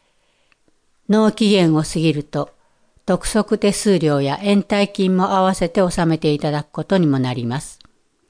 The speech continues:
また、未納のままにしておくと、保険証の有効期間や保険給付に制限がかかるほか、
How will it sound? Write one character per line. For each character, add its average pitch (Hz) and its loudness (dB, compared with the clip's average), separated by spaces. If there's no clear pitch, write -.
ま 170 0
た、 180 -2
未 185 2
納 202 6
の 196 6
ま 196 4
ま 185 4
に 185 2
し - -8
て 175 0
お 170 2
く - -16
と、 - -4
保 196 0
険 214 4
証 196 4
の 185 4
有 190 4
効 185 2
期 - -20
間 139 -4
や 131 -6
保 202 0
険 202 2
給 190 2
付 165 -2
に 151 0
制 185 2
限 175 2
が 170 -2
か 170 -8
か 180 -2
る 143 -2
ほ 131 -10
か、 - -10